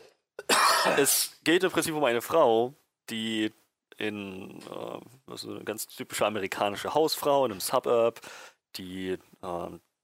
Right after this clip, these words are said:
ich glaub, ich, es Weihnachten müsste das, glaub ich, sein, ja, ähm, noch mal rausfährt, um, äh, ihrem Mann noch ein kleines Geschenk zu kaufen, weil sie, na ja, neben,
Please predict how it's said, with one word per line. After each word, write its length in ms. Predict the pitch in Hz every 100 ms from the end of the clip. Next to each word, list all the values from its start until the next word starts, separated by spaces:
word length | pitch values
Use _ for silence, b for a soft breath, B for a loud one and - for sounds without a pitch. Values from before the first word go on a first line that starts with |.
| _ _ _
ich 140 | - -
glaub, 220 | 110 101 _ _ _ _
ich, 100 | - _
es 280 | - - -
Weihnachten 500 | - 123 151 - 151
müsste 220 | 139 -
das, 180 | 135 - _ -
glaub 180 | 120
ich, 80 | 123
sein, 340 | - 120 123 107
ja, 200 | 101 - B B B _ -
ähm, 480 | 98 98 98 98 98 _ _ _ -
noch 120 | -
mal 120 | - 92
rausfährt, 840 | 107 123 - 117 110 113 - -
um, 400 | 107 98 95 95
äh, 200 | 90 87
ihrem 220 | 92 92
Mann 120 | 90 98
noch 80 |
ein 60 | -
kleines 240 | - 92
Geschenk 280 | - - 135
zu 80 | -
kaufen, 540 | - 117 117 120 110 107 B B B B
weil 360 | 95 92 92 92
sie, 300 | 95 95 92
na 160 | 113
ja, 220 | 104 82 82
neben, 720 | 95 95 95 92 90 95